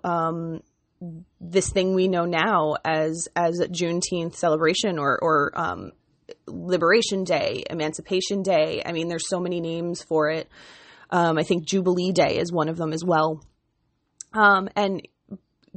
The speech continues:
descendants of the slaves, you know, keep this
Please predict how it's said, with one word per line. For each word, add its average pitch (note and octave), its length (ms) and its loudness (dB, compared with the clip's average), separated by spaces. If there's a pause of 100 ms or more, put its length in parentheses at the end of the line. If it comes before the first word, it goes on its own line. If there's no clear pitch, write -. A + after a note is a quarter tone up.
(320)
descendants A3+ 800 2
of F#3+ 420 4
the F3 140 -2
slaves, D#3 720 -2
you G3 200 -2
know, D#3 340 0
keep - 280 -6
this F#3+ 240 -2